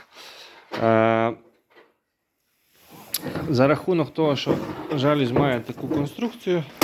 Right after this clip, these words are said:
е, де вольтик упав,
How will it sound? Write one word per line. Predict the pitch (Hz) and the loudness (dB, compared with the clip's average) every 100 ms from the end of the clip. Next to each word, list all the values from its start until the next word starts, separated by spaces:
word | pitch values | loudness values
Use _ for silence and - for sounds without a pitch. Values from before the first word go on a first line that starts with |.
| 311 302 - - - - - - - _ _ 120 | 2 2 -6 -14 -10 -12 -12 -18 -20 _ _ -14
е, | 123 - 123 110 | -2 2 2 2
де | 120 | 0
вольтик | 113 110 - - | 0 -4 -8 -20
упав, | - 107 | -8 -8